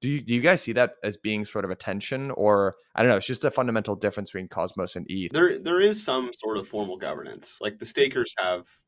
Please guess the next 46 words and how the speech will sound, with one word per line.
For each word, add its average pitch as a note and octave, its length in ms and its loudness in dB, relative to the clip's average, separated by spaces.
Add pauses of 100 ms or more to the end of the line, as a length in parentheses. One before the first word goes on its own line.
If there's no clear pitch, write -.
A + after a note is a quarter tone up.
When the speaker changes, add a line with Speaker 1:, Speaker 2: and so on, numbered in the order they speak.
(160)
Speaker 2:
the G#2 80 -6
power B1 400 -8 (580)
at G#2+ 120 -6
the A2+ 80 -2
end F#2+ 160 -2
of E2 60 -12
the F#2 80 -12
day. - 60 -16 (920)
Um, G2+ 640 0
and A#2 200 0
so A2+ 260 2
if A2 120 -2
this C#3+ 200 -6
ever A#2 380 2
comes G#2+ 360 -2
to A2 60 -4
pass G2 480 -2
in G#2 80 -2
a F#2+ 40 -4
very F#2+ 200 -2
contentious F2+ 560 -10
way, G#2 220 2
which, B2 240 2
like, G#2 240 0 (800)
I C#3 140 8
do A#2 160 4
have G#2+ 100 4
a - 20 0
lot F#2+ 180 2
of F2 80 -4
respect F#2 380 -4
for A2+ 120 -10
the A#2+ 280 -6
E B2 80 4
F. B2+ 320 2
I G#2 80 4
don't G#2 260 2
think G2+ 220 -4
they're G2 140 -2
gonna F2+ 280 -2
let E2+ 180 -4
it D#2+ 140 -2
come F2+ 240 -2
to G#2 100 -2
that, C3+ 280 8 (640)
um, F#2 520 8